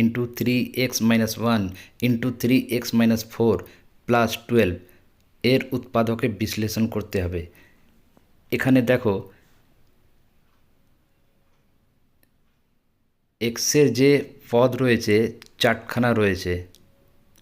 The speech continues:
ব্র্যাকেটের মধ্যে, তো আমি জোড়া জোড়া করে নেব। কার সঙ্গে কার গুণ করব, এটা দেখে নাও। x plus ওয়ানের সঙ্গে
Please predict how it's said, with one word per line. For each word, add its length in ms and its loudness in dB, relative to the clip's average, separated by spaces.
ব্র্যাকেটের 520 0
মধ্যে, 280 -4
তো 40 -8
আমি 160 6
জোড়া 260 2
জোড়া 240 4
করে 160 2
নেব। 120 0
কার 160 2
সঙ্গে 220 4
কার 180 2
গুণ 120 2
করব, 180 2
এটা 160 2
দেখে 220 2
নাও। 120 -4
x 140 4
plus 240 4
ওয়ানের 380 2
সঙ্গে 260 2